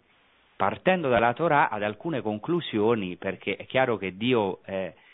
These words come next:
eh, continua la storia con il suo popolo e li vuole, diciamo, avvicinare al Messia, avvicinare, perché per noi, noi abbiamo riconosciuto il Messia in Gesù Cristo, loro ancora no.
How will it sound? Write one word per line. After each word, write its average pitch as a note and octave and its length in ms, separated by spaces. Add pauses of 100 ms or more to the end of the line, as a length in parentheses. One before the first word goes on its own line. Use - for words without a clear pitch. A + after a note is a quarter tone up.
(460)
eh, F#2 200
continua A#2+ 420
la A2 180
storia A#2 260
con G#2 120
il G#2 120
suo D3 180
popolo G#2+ 500
e A2 100
li A2+ 120
vuole, A#2 440
diciamo, G2+ 380
avvicinare G#2 720
al F2 100
Messia, E2+ 680
avvicinare, G2 800 (100)
perché - 220
per D#2+ 160
noi, F2 280 (120)
noi E2+ 160
abbiamo E2+ 300
riconosciuto F2 680
il - 100
Messia G2 320
in G2 80
Gesù F#2 220
Cristo, B2+ 420
loro G2 220
ancora G#2+ 400
no. D3 260